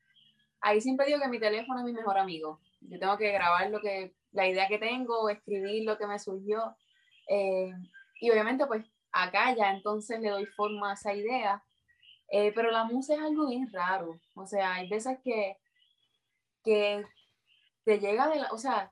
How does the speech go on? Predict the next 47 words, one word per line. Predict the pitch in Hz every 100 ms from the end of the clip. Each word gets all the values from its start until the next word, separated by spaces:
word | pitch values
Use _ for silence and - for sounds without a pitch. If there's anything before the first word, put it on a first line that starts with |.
| -
muchas | 196 302 - 269
veces, | 196 247 277 165
yo | 165
creo | 202
que | 269
la | 240
mayoría | 180 165 170 254 220
te | 180
llega | 165 170
de | 220
la | 240 175
nada. | 165 180 185 - _ _ _ - _ _ _ -
Pero | 226 226
sí | 226 240
aprendí | 254 277 277 277 294
que | 247
eso | 220 233
es | 240 -
algo | 240 254 233 220
que | 208 190
tienes | 196 196 - -
que |
buscar. | 214 208 - 175 165 175 _ _ _ -
O |
sea, | 202 196 190
no, | 190 190 190
no | 202 202
puedes | 220 233 240
pretender | 254 254 247 254 262 254
que, | 220 208 196 190 - _ _ _ _ -
o | 208
sea, | 220 202
para | 196 190
las | 185
personas | 202 196 202 214
que | 254
así | 254 247 254
que, | 247 240 - _ _ -
que |
están | 226 214 214
en |
este | 226 254
proceso | 240 226 233 233
como | 220 220
yo, | 220 226 226 - -
porque | 208 185
yo, | 185